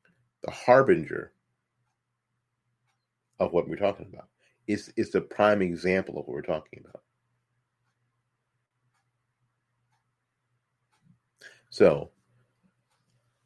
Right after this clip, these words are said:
I trust that, um, governors and sheriffs all over the country will find their feet in their constitutions and stand.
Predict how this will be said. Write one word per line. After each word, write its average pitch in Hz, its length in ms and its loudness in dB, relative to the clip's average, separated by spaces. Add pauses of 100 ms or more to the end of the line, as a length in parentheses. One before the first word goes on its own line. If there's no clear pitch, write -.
(120)
I 113 80 4
trust 117 600 4 (260)
that, 92 580 2
um, 82 500 0
governors 98 580 2 (720)
and 95 160 -4
sheriffs 139 520 2 (100)
all 98 260 2
over 87 140 0
the - 60 -8
country 87 580 -2 (540)
will 80 160 -2
find 98 640 4
their 85 200 6
feet - 560 -6
in 92 140 -4
their 85 140 2
constitutions 87 1120 -6 (840)
and 87 140 -6
stand. - 500 -10